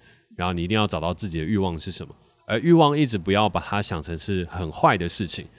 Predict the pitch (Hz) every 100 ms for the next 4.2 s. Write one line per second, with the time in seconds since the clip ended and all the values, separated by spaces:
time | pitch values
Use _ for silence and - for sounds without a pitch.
0 | - _ 151 101 110 104 92 90 92 76
1 | 120 90 95 92 90 95 92 71 - -
2 | - _ - 98 120 131 92 98 101 98
3 | 85 90 95 - 95 85 117 123 110 90
4 | 110